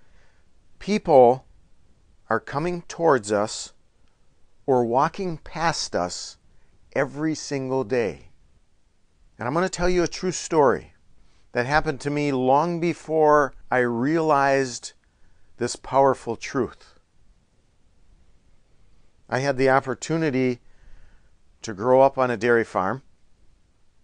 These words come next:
and my brother, sisters, and I all had to work on the dairy farm. We had to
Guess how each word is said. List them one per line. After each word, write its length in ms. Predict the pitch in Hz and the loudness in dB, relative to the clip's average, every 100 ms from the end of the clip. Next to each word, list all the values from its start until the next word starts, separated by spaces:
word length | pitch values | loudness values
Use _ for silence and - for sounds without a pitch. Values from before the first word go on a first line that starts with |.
| - _ - - _ _ _ _ _ _ _ _ _ - | -20 _ -20 -20 _ _ _ _ _ _ _ _ _ -8
and 640 | 120 131 131 127 120 - - _ _ _ _ _ - - - _ _ _ _ _ _ | 0 2 2 0 -8 -12 -20 _ _ _ _ _ -20 -20 -20 _ _ _ _ _ _
my 140 | 107 | -4
brother, 680 | 107 117 135 143 139 127 - _ - | 0 4 6 6 2 2 -2 _ -14
sisters, 640 | - 147 143 - 135 107 | -6 -4 -4 -2 -2 -2
and 120 | 120 113 | -4 -2
I 320 | 110 117 120 | 0 0 -2
all 380 | - 117 127 117 | 0 2 4 2
had 360 | 131 120 113 | -2 -2 -2
to 200 | - 131 | -6 -6
work 440 | 107 104 139 - 113 | -4 0 0 0 -6
on 160 | 107 | -6
the 80 | 107 | -6
dairy 300 | 92 110 110 | -2 0 0
farm. 380 | - 98 110 120 | -2 -4 -4 -6
We 140 | 107 | -8
had 260 | 104 110 92 | -2 -2 -2
to 260 | 110 95 | -6 -6